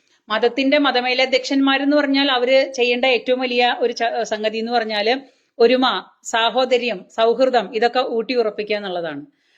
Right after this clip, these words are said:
അപ്പൊ ആ വർഗത്തിന്റെ മതമേലധ്യക്ഷന്മാരുടെ വായിൽ നിന്നും ഒരിക്കലും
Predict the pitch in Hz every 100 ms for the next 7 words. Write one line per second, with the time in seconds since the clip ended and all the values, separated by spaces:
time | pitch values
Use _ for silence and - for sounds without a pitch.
0 | _ - 226 294 311 247 254 330 381 415
1 | - _ 254 247 240 262 285 285 311 262
2 | 254 262 269 269 277 294 277 277 277 294
3 | 269 254 277 269 277 277 285 294 320 -
4 | 381 415 285 240 -